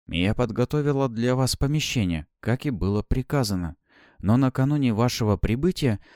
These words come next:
в замке внезапно перестали работать все радиостанции». «Рассказывайте».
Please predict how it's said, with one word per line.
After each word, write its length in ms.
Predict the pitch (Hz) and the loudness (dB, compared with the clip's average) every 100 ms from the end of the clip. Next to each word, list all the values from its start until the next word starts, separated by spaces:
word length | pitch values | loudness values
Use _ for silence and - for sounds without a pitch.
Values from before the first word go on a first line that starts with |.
| _ - | _ -6
в 120 | 95 | -2
замке 420 | 104 170 147 120 | 0 0 0 -2
внезапно 540 | 101 104 139 135 120 | 0 0 0 0 -2
перестали 540 | - 104 104 - 139 120 | 0 0 0 0 0 0
работать 560 | 110 113 139 117 - - - | 0 0 0 -2 -4 -20 -16
все 300 | - - 127 | -8 -2 2
радиостанции». 840 | 117 120 123 - 98 - 78 71 _ _ _ _ _ - | 2 0 -2 -2 -4 -2 -6 -8 _ _ _ _ _ -14
«Рассказывайте». 960 | - 82 76 - 76 76 98 113 123 | -6 -4 -4 -4 -4 -2 -2 -2 -4